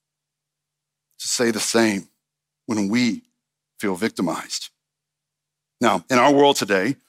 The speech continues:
we see things differently than Jesus, obviously. I don't know, we, we live in a time where it's very popular to have categories for people.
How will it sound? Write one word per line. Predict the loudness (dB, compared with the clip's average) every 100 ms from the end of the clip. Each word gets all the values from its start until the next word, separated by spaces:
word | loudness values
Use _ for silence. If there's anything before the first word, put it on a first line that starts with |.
| _ _ _ _ _ _ _ _ _ _ _ _ _ _ -2
we | 0
see | 2
things | 4 4
differently | 4 4 4 4
than | 2 0
Jesus, | 0 -4 -6 -2
obviously. | 0 0 -2 -4 -8 -10 -14 -18 -18 -16 -18 -18 -20 _ _
I | 0
don't | 4
know, | 4 2
we, | 0
we | -2 0
live | 0 2
in |
a | 2
time | 2 2 2 2
where | 2 2
it's | 0 -2
very | 0 2 2 -2 _ _ _ _ _ _ _ _ _ -6
popular | 0 0 0 -6 -6 -10 -14 _ _ _ _ -8
to | -2 0
have | 2 4 4 2 -2
categories | -2 2 2 2 -2 -2 -6 -12
for | -14 -6
people. | -4 -2 -2 -4